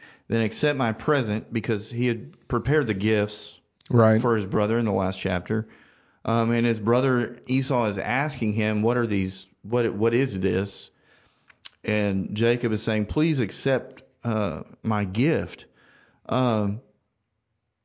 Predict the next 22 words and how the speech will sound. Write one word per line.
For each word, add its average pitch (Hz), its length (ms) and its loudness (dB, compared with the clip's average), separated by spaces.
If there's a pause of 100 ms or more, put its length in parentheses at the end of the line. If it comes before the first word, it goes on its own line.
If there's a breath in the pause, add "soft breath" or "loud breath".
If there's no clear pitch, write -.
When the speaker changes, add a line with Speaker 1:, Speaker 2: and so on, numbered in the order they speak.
(400)
Speaker 1:
because 127 300 2
he 120 100 2
says, 123 420 0
going 120 380 2
on 123 160 2
in 113 80 0
verse 107 220 0
ten, 160 280 0
"For 101 220 0
I 127 140 0
have 110 160 0
seen 165 340 0
your 113 140 4
face, 143 500 -2
which 127 300 -2
is 117 160 -2
like 107 240 -2
seeing 139 320 0
the 123 80 2
face 123 360 -2
of 98 160 -4
God, 101 480 0